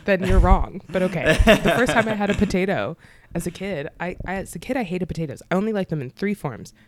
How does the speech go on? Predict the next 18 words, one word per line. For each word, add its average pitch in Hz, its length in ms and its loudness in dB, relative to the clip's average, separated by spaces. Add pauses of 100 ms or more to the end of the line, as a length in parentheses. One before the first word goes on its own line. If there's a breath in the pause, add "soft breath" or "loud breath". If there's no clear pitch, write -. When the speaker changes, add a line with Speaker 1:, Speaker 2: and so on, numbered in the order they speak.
(100)
Speaker 1:
mashed, 156 540 -6 (320 loud breath)
and 175 100 0
of 165 80 -2
course 170 240 -2
with - 120 -12
lots 127 280 -12
of, 143 80 -10
like, 127 280 -8 (220)
cream 147 340 -6
and 131 180 -10
butter 120 240 -6
Speaker 2:
Yeah. 92 220 -6
Speaker 1:
and - 40 -12
stuff - 280 -14
to - 80 -16
make 131 180 -10
it - 100 -10
taste - 340 -12